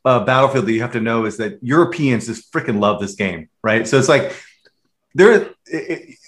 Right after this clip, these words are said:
all games are, like, sixty forty, North America, Europe, but these games generally are forty sixty or fifty fifty because, uh, uh, dice and, and, and their legacy. And, and, uh, there's also a huge P C community that loves this game. So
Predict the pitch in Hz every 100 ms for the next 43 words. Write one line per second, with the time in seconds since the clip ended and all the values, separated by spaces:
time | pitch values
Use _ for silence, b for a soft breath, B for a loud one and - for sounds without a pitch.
0 | - 185 214 185 185 156 143 131 170 -
1 | 135 - 127 135 147 131 120 123 123 123
2 | 120 104 120 127 123 101 147 143 135 113
3 | - 123 113 104 - 113 110 101 - 117
4 | - 113 101 113 104 - 104 - 98 -
5 | - 107 95 - - 110 101 98 104 -
6 | 104 101 98 - - 120 110 98 - 110
7 | 104 101 98 98 101 104 104 101 101 98
8 | B B B B _ 117 120 117 117 104
9 | 113 120 123 120 131 143 139 156 151 127
10 | 165 139 - 143 147 131 120 117 104 101
11 | 95 101 107 104 101 98 104 98 98 117
12 | -